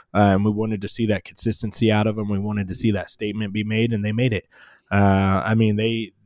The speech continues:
they, they had a great game. They got Jonathan Taylor going again. Uh, Phillip Rivers was able to make some plays, uh, two hundred eighty-eight yards, three touchdowns. He did have the interception, but,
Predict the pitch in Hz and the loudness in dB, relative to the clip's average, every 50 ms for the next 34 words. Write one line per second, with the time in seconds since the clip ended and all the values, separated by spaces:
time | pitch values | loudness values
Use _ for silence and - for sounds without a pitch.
0 | _ _ _ _ _ - 120 131 135 135 - - 113 117 117 123 110 98 92 - | _ _ _ _ _ -8 -4 -4 -2 -4 -4 -6 -6 -6 -6 -6 -8 -10 -10 -8
1 | 110 104 98 - 104 104 104 98 92 90 90 87 98 110 101 92 - - 110 110 | -8 -8 -8 -8 -10 -10 -10 -10 -12 -12 -14 -12 -10 -10 -10 -8 -10 -12 -12 -12
2 | 107 101 - 101 92 - - 113 120 123 120 120 113 123 120 120 117 113 113 104 | -14 -16 -20 -20 _ -16 -12 -10 -8 -8 -8 -8 -6 -6 -6 -6 -6 -8 -12 -12
3 | 117 113 117 113 113 113 - _ _ _ _ _ _ _ 78 78 76 - _ - | -12 -12 -12 -12 -14 -16 -20 _ _ _ _ _ _ _ -14 -14 -14 -14 _ -10
4 | 131 120 107 - - 113 107 107 110 110 101 - 110 101 113 113 110 107 107 104 | -8 -8 -8 -8 -10 -12 -10 -10 -12 -12 -12 -14 -14 -10 -8 -8 -8 -8 -8 -8
5 | 107 107 104 - - - 101 92 - - 113 113 113 117 123 123 - - - - | -6 -6 -6 -6 -6 -8 -4 -4 0 0 2 4 4 4 4 2 0 -2 -10 -14
6 | - - _ _ _ _ 80 78 80 82 - - 131 120 113 110 110 101 92 113 | -20 -20 _ _ _ _ -4 -4 -4 -4 -2 0 0 0 2 -2 -2 -2 -4 -2
7 | 113 113 110 107 107 98 101 110 107 110 113 107 - - - 110 113 110 - - | 0 0 0 0 -2 -2 -4 -6 -4 -4 -4 -6 -8 -10 -8 -6 -6 -6 -4 -4
8 | 110 107 - - - 117 113 113 92 101 98 113 117 110 113 110 104 110 110 110 | -6 -6 -6 -4 -4 -4 -4 -4 -4 -4 0 0 2 4 2 2 2 0 0 0
9 | 104 98 90 - - 104 98 - - 110 107 110 104 98 90 90 92 | 0 -2 -4 -4 -4 -4 -4 -4 -4 -4 -4 -4 -6 -6 -8 -8 -8